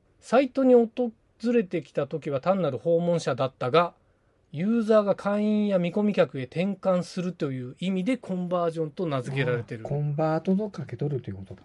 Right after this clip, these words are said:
Speaker 2: な。
Speaker 1: コンバートするっていうコンバージョンやね。
Speaker 2: うーん、はいはいはい。
Speaker 1: うん。でも、えーと、あ、でも英語でもコンバージョンって言い方するんか？いや。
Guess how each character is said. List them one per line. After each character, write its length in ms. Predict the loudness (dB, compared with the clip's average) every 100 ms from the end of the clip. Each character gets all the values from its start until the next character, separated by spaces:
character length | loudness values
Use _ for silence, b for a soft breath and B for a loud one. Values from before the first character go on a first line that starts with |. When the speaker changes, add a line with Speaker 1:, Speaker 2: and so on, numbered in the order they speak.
| -14
Speaker 2:
な。 80 | -14 -14 -8
Speaker 1:
コ 140 | -2
ン 220 | 0 2
バ 160 | 4 2
ー 60 |
ト 100 | 2
す 160 | -2 -2
る 120 | -2
っ 20 |
て 180 | -2 -4
い 80 | -2
う 100 | -4
コ 160 | -6 -6
ン 120 | -6
バ 200 | -2 -2
ー 20 |
ジ 80 | -2
ョ 60 | -4
ン 60 |
や 100 | -6
ね。 140 | -10 -12
Speaker 2:
う 40 |
ー 40 | -10
ん、 600 | -8 -10 -10 -12 -12 -12
は 60 | -12
い 20 |
は 60 | -12
い 40 |
は 40 | -10
い。 40 | -10 -10 -12
Speaker 1:
う 20 | -12
ん。 420 | -10 -10 -12 -18 _ _ _ _ _ _ _ _ _ _ _ _ _
で 240 | -14 -8 -4
も、 400 | -2 -2 -2 -4 _ _ -20 -20 _ _ _ _ _ _ _ -8
え 720 | -4 -4 -4 -4 -6 -8 -12
ー 20 |
と、 60 | -12
あ、 160 | -12 -12 _ -6
で 60 |
も 100 | -6
英 220 | -2 0
語 140 | 0 -2
で 120 | -2
も 80 | -4
コ 200 | -4 -2
ン 180 | -2 0
バ 160 | -2
ー 20 |
ジ 80 | -2
ョ 20 |
ン 40 | -6
っ 40 |
て 100 | -6
言 80 | -6
い 60 | -6
方 20 |
す 140 | -4
る 80 | 0
ん 100 | 0
か？ 240 | -4 -14 -20 _ _ _ _ _ _ _ _ _ _ _ _ _ _ _ _ _ _ _ _ _ _ _
い 60 |
や。 120 | -6